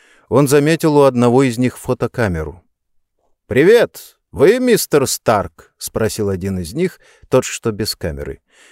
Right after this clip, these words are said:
«Я Тай Уэстлейк из News Live, а это Бен Поттер. Нас прислали сделать репортаж о вас, ребята.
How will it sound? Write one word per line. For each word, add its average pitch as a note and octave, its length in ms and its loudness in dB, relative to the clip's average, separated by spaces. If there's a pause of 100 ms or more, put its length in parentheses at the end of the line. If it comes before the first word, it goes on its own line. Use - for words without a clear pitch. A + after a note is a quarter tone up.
(180)
«Я G#3 340 2
Тай F#3 680 0
Уэстлейк A#2 800 0 (240)
из A#2 320 0
News C3+ 420 0
Live, B2 380 2 (340)
а - 80 0
это A3 320 4
Бен D3 300 2
Поттер. A2+ 560 -2 (420)
Нас A#2+ 220 -2
прислали D3 480 4
сделать C3+ 440 2
репортаж B2 720 0
о C3+ 60 2
вас, A2+ 200 0
ребята. F2 380 -8